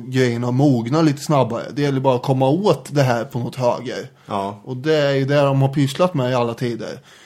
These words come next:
Speaker 1: Eh, sen är det ju inte så bara att det handlar om att få fram metalliskt guld då. Utan,
Speaker 2: Nej.
Speaker 1: eh, det är ju också...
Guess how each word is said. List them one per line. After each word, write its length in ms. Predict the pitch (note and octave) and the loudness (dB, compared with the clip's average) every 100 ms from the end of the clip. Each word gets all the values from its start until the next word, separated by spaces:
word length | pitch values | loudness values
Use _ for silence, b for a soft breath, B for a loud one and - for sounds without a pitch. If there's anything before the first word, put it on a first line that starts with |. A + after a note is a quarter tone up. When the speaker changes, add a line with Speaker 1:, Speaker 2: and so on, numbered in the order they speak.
| B B - | B B -10
Speaker 1:
Eh, 180 | C3 F3 | -8 -4
sen 280 | - G3 G#3+ | 0 2 4
är 40 | |
det 60 | G3+ | 2
ju 40 | |
inte 140 | E3+ D3 | 0 0
så 160 | D3+ | 2
bara 240 | C3+ B2+ B2+ | 6 6 4
att 220 | B2+ - | 0 -10
det 520 | B2+ B2+ C3 A#2+ E2 - | -2 0 0 -4 -8 -6
handlar 320 | D3 B2+ B2 | -4 0 0
om 120 | B2 | -2
att 60 | B2 | -6
få 100 | C#3 | -4
fram 380 | C3 A#2+ B2 A2+ b b b _ _ | -2 -2 -4 -10 b b b _ _
metalliskt 960 | - B2+ B2 C#3+ B2 A#2+ B2+ - - - _ - - | -12 -8 -2 0 0 -2 -6 -8 -16 -20 _ -20 -14
guld 640 | C#3 D3 G#3+ C3 A2+ A#2+ | 0 2 4 2 -2 -4
då. 340 | B2+ B2 A#2 - - | 0 0 0 -8 -12
Utan, 340 | C3+ C3+ B2+ B2+ | -6 -2 -2 -4
Speaker 2:
Nej. 100 | B2+ | -6
Speaker 1:
eh, 40 | |
det 240 | B2+ C3 C3+ | -4 -4 -2
är 80 | |
ju 140 | C3 C3+ | -2 -2
också... 540 | B2 - C3+ B2 A#2 | -4 -4 -2 0 0